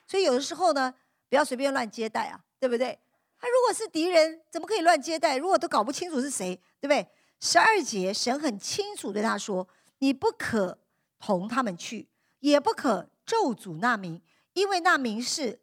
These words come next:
蒙福的。”上帝有没有讲清楚啊？讲得很清楚了。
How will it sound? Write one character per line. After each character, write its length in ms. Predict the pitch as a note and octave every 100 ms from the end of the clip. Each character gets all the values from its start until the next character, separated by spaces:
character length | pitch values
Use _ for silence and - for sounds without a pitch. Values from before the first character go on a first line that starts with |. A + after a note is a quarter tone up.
| _
蒙 420 | F3 F3+ E3 A#3
福 340 | C#4 - E3 F3+
的。” 280 | G3 - _ _ _ _ _ _
上 240 | - G#4+ F4+
帝 100 | F4
有 80 |
没 60 | C4+
有 40 | D4
讲 160 | A#3+
清 180 | A3+ D#4
楚 160 | - F#3+
啊？ 300 | F3 - _ _ _ _ _ _ _ _
讲 180 | F4+ F#4
得 120 | A4+
很 260 | - C#4+ A3+
清 260 | - G#4
楚 280 | G#4+ - G3
了。 180 | F#3